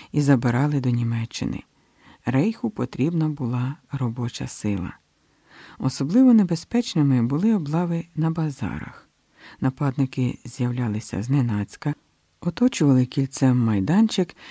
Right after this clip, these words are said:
і просіювали всіх, мов крізь сито. Не чіпали тільки людей похилого віку і дітлахів.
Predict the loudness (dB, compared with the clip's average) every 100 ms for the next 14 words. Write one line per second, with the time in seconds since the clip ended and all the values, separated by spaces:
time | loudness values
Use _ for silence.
0 | -20 -20 _ -4 0 -2 0 2 4 4
1 | 2 2 -2 -2 -2 -4 -18 -12 2 4
2 | 4 2 -2 -4 -4 -4 -2 -8 -10 _
3 | _ _ _ _ -20 -14 2 4 4 -2
4 | 2 2 2 0 0 0 2 2 0 0
5 | -6 0 0 2 2 2 0 -2 -2 -2
6 | -10 -4 -2 -2 -2 -4 -4 -6 -6